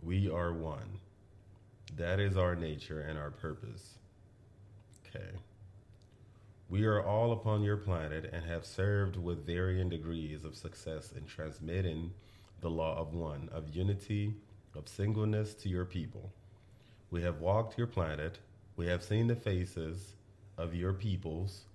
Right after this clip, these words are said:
However, we now feel the great responsibility of staying in the capacity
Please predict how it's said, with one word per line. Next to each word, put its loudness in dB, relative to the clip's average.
However, 0
we -2
now 2
feel 2
the -2
great -2
responsibility -2
of -8
staying 0
in -8
the -8
capacity -4